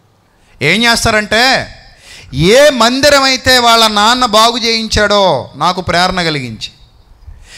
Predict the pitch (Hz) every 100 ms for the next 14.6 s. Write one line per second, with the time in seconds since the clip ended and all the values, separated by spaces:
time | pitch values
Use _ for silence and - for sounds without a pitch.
0 | - - 214 277 240 262 311 302 285 277
1 | 269 269 233 233 269 269 269 269 262 254
2 | 233 240 240 226 233 185 185 208 233 254
3 | 254 247 240 220 220 220 214 214 202 185
4 | 196 175 185 180 170 - 147 - - -
5 | 143 185 220 254 277 302 302 285 226 254
6 | 247 220 - 202 - - 247 - 240 226
7 | 220 220 214 208 160 170 202 185 180 180
8 | 156 156 165 131 107 85 _ _ _ -
9 | - - - 120 139 185 214 202 190 180
10 | 175 170 160 147 151 143 139 143 170 -
11 | - - 151 135 127 127 123 127 117 101
12 | 87 82 80 _ _ - - _ _ 127
13 | 143 143 180 170 151 147 160 165 147 143
14 | 156 151 151 147 156 151